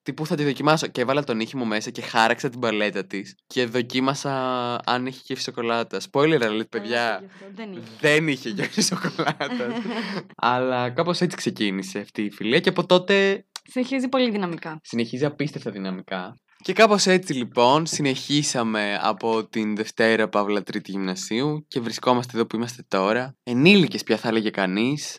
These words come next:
Speaker 2: Σχεδόν.
Speaker 1: Χτυπημένοι από τα κύματα της ζωής, έτσι, μαθημένοι,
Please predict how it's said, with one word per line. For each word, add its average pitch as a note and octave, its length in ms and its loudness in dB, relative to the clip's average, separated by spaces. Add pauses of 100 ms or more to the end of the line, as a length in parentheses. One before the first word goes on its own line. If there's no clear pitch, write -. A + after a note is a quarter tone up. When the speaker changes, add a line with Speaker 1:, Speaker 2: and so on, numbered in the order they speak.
Speaker 2:
Σχεδόν. G#3+ 680 0 (180)
Speaker 1:
Χτυπημένοι D3 880 0
από B2+ 540 2 (240)
τα B2+ 100 -6
κύματα D3 480 0
της A#2 180 -6
ζωής, A2+ 760 0
έτσι, B2 760 -2
μαθημένοι, B2+ 1080 0